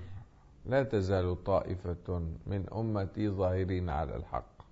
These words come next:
حتى يأتي أمر الله". إذن وصف يقوم في رجال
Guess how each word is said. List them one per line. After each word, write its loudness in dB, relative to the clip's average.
حتى 0
يأتي 0
أمر -2
الله". -2
إذن 4
وصف 4
يقوم 4
في 4
رجال 6